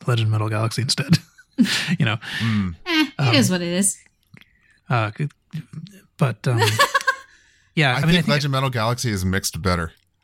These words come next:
Speaker 1: Yeah.
Speaker 2: Which is interesting 'cause I don't remember having this thought during the live streams.
Speaker 3: Mm-hmm.
Speaker 2: I don't remember thinking to myself, "The mix sounds muddy."
Speaker 1: Oh, I wonder if it's different. That would be sad.
Speaker 2: I'm one,
Speaker 1: <laughs>
Speaker 2: yeah, I would need, I wanna go back and compare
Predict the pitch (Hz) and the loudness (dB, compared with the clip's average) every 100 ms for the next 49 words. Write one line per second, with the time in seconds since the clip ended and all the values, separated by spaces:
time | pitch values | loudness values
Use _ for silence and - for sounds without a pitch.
0 | _ _ _ 110 104 107 _ _ _ _ | _ _ _ -2 -2 -4 _ _ _ _
1 | 131 143 143 175 185 175 135 131 135 190 | -4 -2 -2 -2 0 0 0 0 0 -2
2 | 214 190 190 147 151 156 143 131 - 127 | 0 -2 0 0 0 0 -2 -4 -2 -2
3 | 143 117 120 120 98 82 95 117 - 156 | -2 -2 0 0 0 0 0 0 -2 0
4 | 175 - 208 208 202 185 190 - 120 135 | -2 -4 -6 -2 0 -2 -4 -2 -2 0
5 | 127 131 120 127 123 120 110 107 117 104 | -2 0 0 -2 -2 0 2 0 0 -2
6 | - 101 104 - 104 101 95 101 135 - | 0 0 0 0 0 0 0 0 -2 -6
7 | _ 113 110 123 117 139 123 127 113 127 | _ -2 0 -2 -2 0 0 0 -2 -2
8 | 127 117 113 113 127 131 131 127 - - | -2 -2 -2 -2 2 2 2 -2 -4 -4
9 | 143 135 120 131 165 165 - 135 160 151 | -2 0 0 0 -2 -4 -4 -2 0 0
10 | 135 131 127 123 104 95 - - 131 123 | 0 0 0 -2 -4 -4 -8 -2 0 2
11 | - 117 110 107 95 | 0 2 2 0 -2